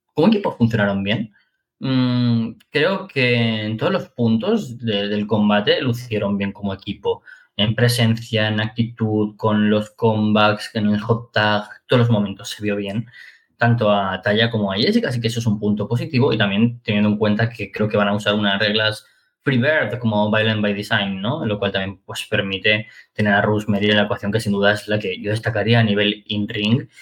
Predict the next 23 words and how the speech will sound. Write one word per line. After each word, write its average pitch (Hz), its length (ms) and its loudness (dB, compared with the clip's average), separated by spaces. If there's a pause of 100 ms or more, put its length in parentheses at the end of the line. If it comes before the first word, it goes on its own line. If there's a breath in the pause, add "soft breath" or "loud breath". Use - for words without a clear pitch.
(140 loud breath)
y 135 80 -18
que 127 100 2
creo 190 140 2
que 202 80 -2
puede 110 180 2
dar, 101 200 2
pues, - 300 -8 (160)
bastante 107 360 -2
también, 98 920 0
eh, 92 40 -4 (720)
gracia, 113 520 2
¿no? 123 200 4
Y 117 60 6
bastante 101 460 -2
salsa 98 520 -2
a 95 280 -2
los 98 140 -2
combates. 95 520 -2 (680 loud breath)
Yo 156 200 0
creo 226 180 2
que, 135 60 -4
sin 127 140 0
embargo, 123 340 2